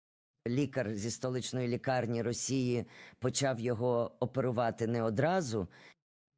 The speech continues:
Вони чекали приблизно, здається, тридцять дві години. Спочатку допитували його, катували електричним струмом. Інший медичний персонал був присутній під час катувань,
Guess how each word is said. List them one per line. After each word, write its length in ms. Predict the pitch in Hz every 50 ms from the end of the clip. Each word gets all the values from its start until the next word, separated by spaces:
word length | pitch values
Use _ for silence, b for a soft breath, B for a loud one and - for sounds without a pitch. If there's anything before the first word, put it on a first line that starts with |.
| _ _ -
Вони 220 | - 131 147 147 143
чекали 540 | 139 - 139 139 - 160 156 156 151 143
приблизно, 640 | - - 127 135 123 113 139 156 156 147 120 143 139
здається, 600 | 120 104 - 135 131 139 147 147 135 - 131 120
тридцять 580 | - - 139 135 151 143 - - 143 131 123 98
дві 220 | 85 113 131 139
години. 720 | 120 110 127 131 110 120 151 165 170 175 180 185 185 185 180 B B B B B B
Спочатку 640 | B - - - 147 135 - 156 151 135 - - 143
допитували 800 | 127 110 135 - - 151 165 175 170 - 165 151 160 156 156 160
його, 220 | 156 156 143 160 135
катували 680 | - 139 123 - 143 135 123 151 147 147 143 139 127
електричним 680 | 127 127 131 131 - - 135 147 123 - - 127 123 117
струмом. 580 | - - - 135 160 165 175 175 170 175 170 - B B B B B B B
Інший 420 | 156 185 185 175 - - 156 151
медичний 600 | 143 143 147 143 123 156 165 156 - - 135 139 139
персонал 680 | - 139 127 113 - - 143 135 143 147 156 151 147
був 280 | 123 107 143 147 127 -
присутній 680 | - 135 139 123 - - 156 156 - - - 139 135
під 220 | 131 - 139 131 -
час 240 | 160 127 127 -
катувань, 680 | - - 131 - - 131 123 120 135 143 156 185 196